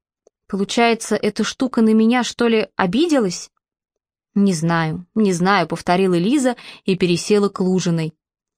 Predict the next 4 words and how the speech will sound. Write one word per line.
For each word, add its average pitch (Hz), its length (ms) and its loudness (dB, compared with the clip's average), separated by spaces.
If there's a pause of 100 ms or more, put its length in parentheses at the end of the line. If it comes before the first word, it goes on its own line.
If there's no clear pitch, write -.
(420)
Растолкала 180 800 -2
почти - 460 -4
уснувшую 185 680 -2
защиту. 175 680 -4